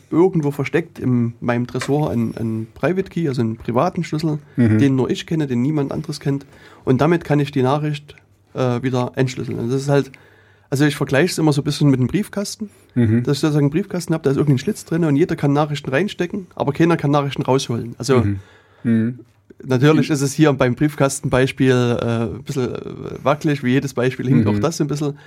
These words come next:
Speaker 1: aber in der Regel kann eben da niemand was rausholen, nur
Speaker 2: Mhm.
Speaker 1: ich, der ich den Briefkastenschlüssel besitze,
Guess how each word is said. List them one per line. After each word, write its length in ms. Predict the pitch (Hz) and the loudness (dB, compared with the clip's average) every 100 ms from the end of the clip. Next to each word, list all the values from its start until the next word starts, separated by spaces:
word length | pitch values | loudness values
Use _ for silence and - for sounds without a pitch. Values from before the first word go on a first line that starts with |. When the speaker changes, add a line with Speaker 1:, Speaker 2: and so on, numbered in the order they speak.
| - _ - | -20 _ -4
Speaker 1:
aber 340 | 127 135 127 - - _ _ - | 0 2 0 -6 -20 _ _ 0
in 80 | |
der 80 | 139 | 4
Regel 180 | 139 143 | 4 4
kann 160 | 139 151 | 2 0
eben 140 | 135 | 0
da 100 | 127 | 0
niemand 380 | 135 165 160 131 | 2 4 2 2
was 180 | 127 123 | -2 -2
rausholen, 540 | 170 175 165 151 - | -2 -2 -2 -2 2
nur 180 | 147 113 | 4 4
Speaker 2:
Mhm. 80 | 104 | 2
Speaker 1:
ich, 140 | - | 0
der 140 | - | 0
ich 100 | - | 0
den 100 | 135 | -2
Briefkastenschlüssel 760 | 123 202 - 147 - 147 196 185 | -2 -2 -2 -4 -4 -2 -2 0
besitze, 440 | 160 147 - 156 | -4 -6 -4 -4